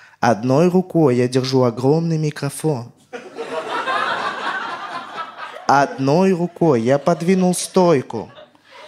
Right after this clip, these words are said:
Вы скажете: "Блин, Санёк, это нормально. Это обычные вещи. Для вас это нормально, для меня это ненормально, народ.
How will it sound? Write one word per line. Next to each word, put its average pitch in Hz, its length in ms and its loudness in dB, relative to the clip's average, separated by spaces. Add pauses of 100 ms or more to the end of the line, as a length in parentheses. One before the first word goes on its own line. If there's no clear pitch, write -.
Вы 135 80 2
скажете: 135 480 0
"Блин, 156 360 2
Санёк, 165 540 0
это 131 220 -2
нормально. 139 800 0 (460)
Это 131 280 2
обычные 170 640 2
вещи. 190 560 0 (560)
Для 147 220 4
вас 185 320 2
это 123 220 -4
нормально, 120 600 -4
для 113 220 0
меня 156 380 0
это 156 160 -2
ненормально, 160 880 0
народ. 101 420 -4